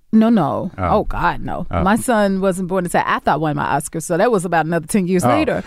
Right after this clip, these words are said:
Speaker 2: So when, but, so the manager guy.
Speaker 1: Yes, the, my, my, um, Disney director became my manager 'cause he was just such an advocate for my talent. And
Speaker 2: Did
Speaker 1: he
Speaker 2: he
Speaker 1: used
Speaker 2: tell
Speaker 1: to pull me aside like, "This is a rare talent
Speaker 2: Yeah.
Speaker 1: to even come through the ships."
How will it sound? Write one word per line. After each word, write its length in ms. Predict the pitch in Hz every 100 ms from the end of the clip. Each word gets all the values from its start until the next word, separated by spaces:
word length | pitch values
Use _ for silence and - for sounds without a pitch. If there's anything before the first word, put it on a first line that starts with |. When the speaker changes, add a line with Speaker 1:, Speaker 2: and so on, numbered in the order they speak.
| -
Speaker 2:
So 180 | - 151
when, 300 | 139 147 147 151 127
but, 220 | 147 131
so 160 | 156
the 100 | 127
manager 460 | 131 135 117 85 87
guy. 320 | 82 73 - -
Speaker 1:
Yes, 300 | 233 175 -
the, 100 | 240
my, 240 | 226 247
my, 420 | 208 226 208 214 208
um, 180 | 196 - - - 185
Disney 380 | 240 262 277
director 460 | 233 220 185 - 196
became 340 | 185 226 202
my 120 | 202 226
manager 380 | 185 170 180 185
'cause 180 | 185 -
he 160 | 208
was 340 | 185 180 - -
just 280 | 185 202 -
such 200 | 214 -
an 60 | -
advocate 340 | 190 196 196
for 100 | 175
my 120 | 165
talent. 480 | 175 165 170 214 285 _ -
And 160 | 180
Speaker 2:
Did 80 | 147
Speaker 1:
he 120 | 107
Speaker 2:
he 120 | 196 220
Speaker 1:
used 120 | 127
Speaker 2:
tell 80 | -
Speaker 1:
to 40 | 233
pull 140 | 214
me 180 | 214 208
aside 300 | 196 220 202
like, 260 | 196 180 170 -
"This 320 | 156 190 196
is 100 | 220
a 60 | 180
rare 300 | 180 165 160 -
talent 420 | 240 233 120 - -
Speaker 2:
Yeah. 160 | 92 87
Speaker 1:
to 120 | 233
even 280 | 196 202 202
come 240 | 202 190
through 160 | - 185
the 80 | 170
ships." 500 | - 294 - -